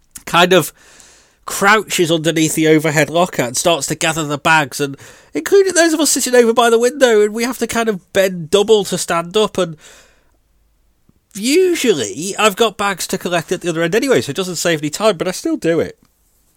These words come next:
I don't get anxious around the idea of getting on a plane, but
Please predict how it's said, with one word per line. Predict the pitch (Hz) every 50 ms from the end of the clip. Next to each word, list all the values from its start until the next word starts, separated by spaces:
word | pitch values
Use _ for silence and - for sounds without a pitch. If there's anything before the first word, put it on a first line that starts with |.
| _ _ _ _ _ _ _ _ _ _ _ _ _ _ _ _ _ _ _ _ _ _ _ _
I | - 247
don't | 370 370
get | 381 330 262 - -
anxious | - - - - - - - 190 -
around | 190 185 175 170
the | 165 165
idea | 151 143 156 151 151
of | 135
getting | - 139 127 - - 127
on | 123 123
a |
plane, | - - - 131 113 110 110 110
but | 113 127 - -